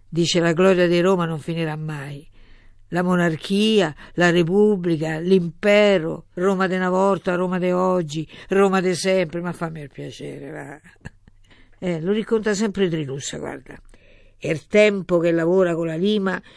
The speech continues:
con una mano scrive e l'altra scassa, e succede che il posto lo sfracassa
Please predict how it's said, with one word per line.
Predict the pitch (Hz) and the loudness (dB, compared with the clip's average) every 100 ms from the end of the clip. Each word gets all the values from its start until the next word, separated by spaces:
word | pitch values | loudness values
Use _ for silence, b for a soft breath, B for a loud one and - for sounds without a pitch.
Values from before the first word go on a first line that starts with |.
| B | B
con | 180 | 0
una | 180 180 | 2 4
mano | 202 208 180 | 2 2 0
scrive | - 233 254 247 208 190 - | -4 -2 2 4 4 2 -2
e | 180 | -2
l'altra | 190 202 202 185 | 2 2 2 -2
scassa, | 165 - 175 151 - 147 147 | -4 -4 -4 -4 -8 -12 -6
e | 185 | -4
succede | - 240 - 185 151 165 | -4 -6 0 0 0 -2
che | 226 | -2
il | 240 | -2
posto | 311 381 - 196 | -6 -6 -4 -4
lo | 175 | -4
sfracassa | 170 233 277 349 359 - 208 | -6 -6 -8 -8 -12 -8 -10